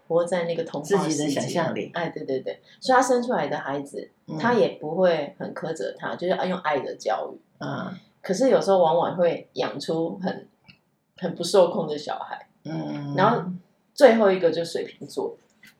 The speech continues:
Speaker 1: 他说水瓶座的啊，
Speaker 2: 嗯。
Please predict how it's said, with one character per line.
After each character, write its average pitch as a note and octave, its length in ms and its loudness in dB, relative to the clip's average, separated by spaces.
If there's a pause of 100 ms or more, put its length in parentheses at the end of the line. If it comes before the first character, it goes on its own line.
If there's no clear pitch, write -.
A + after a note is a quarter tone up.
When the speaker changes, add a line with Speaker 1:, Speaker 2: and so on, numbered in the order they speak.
(800)
Speaker 1:
他 D4 140 6
说 F4+ 160 4
水 G3 240 8
瓶 F#3 240 -2
座 G#3+ 220 8
的 E3+ 160 4
啊， E3 280 0 (360)
Speaker 2:
嗯。 E3 340 0